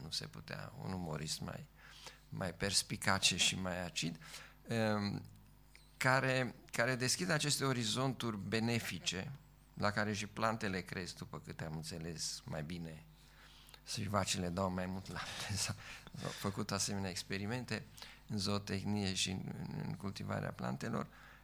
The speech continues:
Ehm, această confruntare este benefică. Pentru un ascultător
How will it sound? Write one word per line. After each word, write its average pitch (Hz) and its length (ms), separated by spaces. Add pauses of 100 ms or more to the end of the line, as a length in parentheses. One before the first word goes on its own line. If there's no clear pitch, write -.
(140)
Ehm, 104 460 (300)
această 165 340
confruntare 139 680
este 151 240
benefică. 117 720 (1300)
Pentru 160 320
un 170 120
ascultător 123 1080